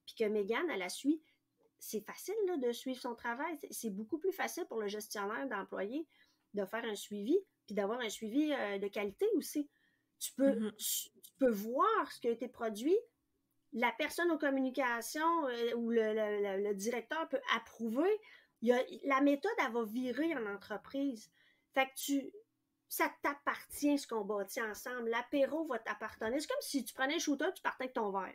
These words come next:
Speaker 1: Mettons, là.
Speaker 2: <laughs>
Speaker 1: Tu peux le remettre dedans, tu sais.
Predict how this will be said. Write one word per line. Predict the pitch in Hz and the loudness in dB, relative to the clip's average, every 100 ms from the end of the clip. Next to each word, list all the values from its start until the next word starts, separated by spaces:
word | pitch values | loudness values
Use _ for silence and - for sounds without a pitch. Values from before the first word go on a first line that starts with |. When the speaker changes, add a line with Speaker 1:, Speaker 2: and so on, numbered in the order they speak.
| - | -8
Speaker 1:
Mettons, | 226 240 277 | -6 -4 -2
là. | 285 269 | 4 10
Speaker 2:
<laughs> | 320 - 330 - - - 262 - | 12 12 12 12 12 12 10 10
Speaker 1:
Tu | |
peux | 320 | 10
le | 403 302 | 12 10
remettre | 311 302 | 10 4
dedans, | 277 285 262 247 240 - | 6 4 4 2 0 -2
tu | |
sais. | 311 349 | -2 -2